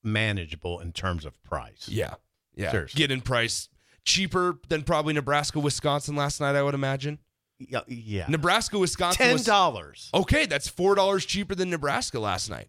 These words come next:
Speaker 1: Is that right?
Speaker 2: Fourteen bucks on StubHub was the get-in price.
Speaker 1: That was the get-in price?
Speaker 2: It was.
Speaker 1: That seems
Speaker 2: Up
Speaker 1: low.
Speaker 2: to tip-off.
Speaker 1: That's, is that low?
Speaker 2: Yeah, I think so.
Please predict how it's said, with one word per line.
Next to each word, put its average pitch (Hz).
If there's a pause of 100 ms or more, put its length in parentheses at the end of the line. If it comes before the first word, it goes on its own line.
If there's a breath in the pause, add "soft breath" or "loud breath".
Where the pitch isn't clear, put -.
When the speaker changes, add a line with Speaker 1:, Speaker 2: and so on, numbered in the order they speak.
Speaker 1:
Is 107
that 131
right? 110
Speaker 2:
Fourteen 160
bucks 160
on 160
StubHub 131
was 113
the 120
get-in 107
price. 85
Speaker 1:
That 285
was -
the 254
get-in 226
price? 277
Speaker 2:
It 175
was. 214
Speaker 1:
That 240
seems 240
Speaker 2:
Up 135
Speaker 1:
low. 202
Speaker 2:
to 160
tip-off. - (260)
Speaker 1:
That's, - (100)
is 135
that 151
low? 135 (840)
Speaker 2:
Yeah, -
I 427
think 139
so. 135